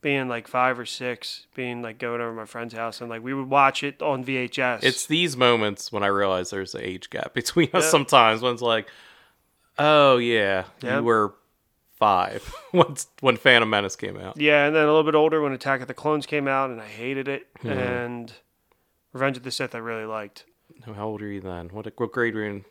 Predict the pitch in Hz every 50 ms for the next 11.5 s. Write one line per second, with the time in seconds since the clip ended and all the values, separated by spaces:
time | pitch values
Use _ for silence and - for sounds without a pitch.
0 | - - - 147 139 170 202 208 196 - - 175 156 170 175 98 113 117 120 117
1 | 110 107 98 90 - 110 101 95 92 87 92 95 - 180 214 214 220 196 214 196
2 | - - 202 202 180 151 - 151 156 160 - 123 107 107 95 98 - - 104 98
3 | 95 90 90 92 _ _ _ _ _ _ _ _ - 127 123 127 127 123 120 -
4 | 143 131 131 135 131 131 123 131 127 123 123 123 120 117 117 113 117 _ _ _
5 | - - - 156 - - - 127 127 _ _ _ _ _ - 143 131 _ _ -
6 | 131 113 110 110 110 110 131 139 143 139 _ _ _ _ _ _ _ _ - -
7 | - - - _ _ _ _ _ _ _ _ _ _ _ _ _ _ _ _ _
8 | _ _ _ _ _ _ _ - 110 113 135 151 - - 135 120 107 104 101 98
9 | 95 147 147 127 120 123 127 135 123 117 - 143 147 139 123 117 - - 107 104
10 | 101 98 98 95 - 143 120 123 131 131 127 131 127 _ _ _ _ _ _ _
11 | _ _ - - - 349 370 359 -